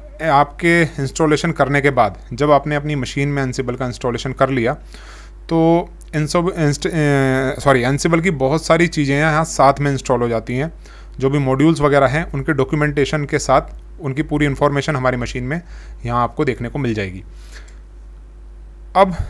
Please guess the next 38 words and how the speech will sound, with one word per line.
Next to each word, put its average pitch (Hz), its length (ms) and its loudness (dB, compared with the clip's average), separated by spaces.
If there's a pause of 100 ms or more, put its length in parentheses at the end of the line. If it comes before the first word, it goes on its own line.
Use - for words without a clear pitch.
(460)
मैं 143 180 2
एक 160 100 2
बार 175 260 6 (560)
क्या 147 200 4
करने 156 260 4
वाला 151 180 6
हूँ 160 140 0
कि 165 140 -6
मेरी 147 340 0
जो 175 120 0
है 175 60 4
मशीन 151 280 0
से 170 80 0
मैं 175 100 2
इनका 170 140 2
स्नैपशॉट 175 480 2
ले 160 60 4
लेता 127 260 0
हूँ, 170 120 -2
क्योंकि 170 220 -4
आने 151 200 2
वाले 160 180 6
हर 170 200 4
सेशन 160 280 0
में 160 120 2
हमें 135 140 0
इसकी 135 160 -2
ज़रूरत 135 280 0
पड़ेगी। 104 280 -2 (400)
तो 143 60 -6
मैं 139 180 2
एक 151 80 -4
बार 165 120 4
से 170 120 -8
पहले 151 260 2
स्क्रीन 156 320 0
चेंज 151 200 0
करूँगा 139 340 -2